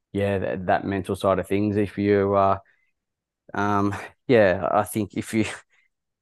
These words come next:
well, when you tie up your shoe, you, you, you don't even think about it, right? Like, you just, you just tie up your shoelaces. But then if,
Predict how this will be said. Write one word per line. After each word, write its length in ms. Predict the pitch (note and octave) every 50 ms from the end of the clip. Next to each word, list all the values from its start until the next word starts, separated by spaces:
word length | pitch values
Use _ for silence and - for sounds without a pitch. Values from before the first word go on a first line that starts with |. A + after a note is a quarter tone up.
| _ _ _ -
well, 320 | A#2 A#2+ G#2 C#2+ A1+ - -
when 320 | - - B2+ B2 A#2+ A#2
you 80 | A2+ G#2+
tie 300 | - B2+ A#2 A#2+ A#2 A2+
up 100 | - -
your 80 | -
shoe, 520 | G2 - - A2+ A2 A2+ A2+ A2 A2 A2 G#2 _ _ _ _ _ _ -
you, 200 | - G#2+ G#2+ -
you, 180 | - - A2+ A2
you 200 | A2 A2+ A#2 A2
don't 140 | G#2+ G2+ G2+
even 140 | G2 F#2+ F2+
think 220 | - A2+ G#2+ G#2
about 220 | G#2+ G2 G2 F#2+ F#2+
it, 40 | E2+
right? 320 | F2 G2 G2+ A2 G#2+ -
Like, 180 | G#2 G#2 F2 E2
you 100 | G2+ F#2+
just, 180 | G2 G2 -
you 160 | - A2 G#2
just 160 | F#2 F#2+ - -
tie 140 | - -
up 80 | D#2 -
your 60 | -
shoelaces. 460 | - - G#2 G2+ F#2+ F2 E2+ - F2+
But 200 | - - F#2+ -
then 160 | F#2+ G2+ G#2 G#2
if, 200 | G2 - -